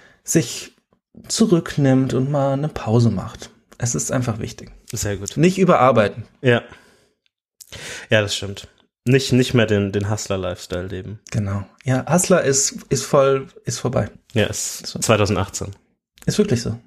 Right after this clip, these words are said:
Speaker 2: Ja.
Speaker 1: Ist wirklich so.
Speaker 2: Verstehe ich, verstehe ich. Ähm, wir wollten eigentlich ja mal, wir haben uns, wir haben uns gesehen zwischenzeitlich.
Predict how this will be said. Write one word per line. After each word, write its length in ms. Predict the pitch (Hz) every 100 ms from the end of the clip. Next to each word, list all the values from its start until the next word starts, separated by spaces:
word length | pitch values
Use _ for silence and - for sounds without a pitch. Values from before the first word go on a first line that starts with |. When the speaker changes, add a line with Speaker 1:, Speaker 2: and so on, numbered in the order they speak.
| _
Speaker 2:
Ja. 60 | 98
Speaker 1:
Ist 80 | -
wirklich 200 | - -
so. 100 | - - _ _ _ _ _
Speaker 2:
Verstehe 340 | - 127 110 95
ich, 100 | -
verstehe 280 | 98 95
ich. 180 | 90 - _ - - - -
Ähm, 440 | 123 120 117 120 - -
wir 160 | 123
wollten 280 | 117 170 269
eigentlich 500 | - 147 190 156 135
ja 100 | 117
mal, 340 | 104 104 113 127
wir 100 | 151
haben 100 | 208
uns, 160 | -
wir 60 | 160
haben 80 | 180
uns 160 | -
gesehen 360 | 120 107 208 254
zwischenzeitlich. 800 | 110 - - 95 87 - -